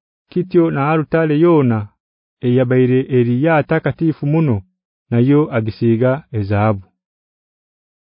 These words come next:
Yakora abakerubi babiri b'embaho z'emizeituni, yabata ahatakatifu Nyakabara. Obwemi bwa buli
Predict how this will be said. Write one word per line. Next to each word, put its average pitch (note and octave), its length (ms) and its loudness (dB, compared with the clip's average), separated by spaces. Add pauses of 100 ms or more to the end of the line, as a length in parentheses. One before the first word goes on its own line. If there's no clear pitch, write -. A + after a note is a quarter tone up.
(360)
Yakora D#3 440 2 (320)
abakerubi C#3 840 0
babiri C3 560 0 (560)
b'embaho C3 680 2 (120)
z'emizeituni, B2+ 1000 -2 (880)
yabata B2 600 -2
ahatakatifu C3 1040 -4 (180)
Nyakabara. A2+ 640 -2 (640)
Obwemi D#3 640 0
bwa C#3 280 0
buli C#3+ 460 0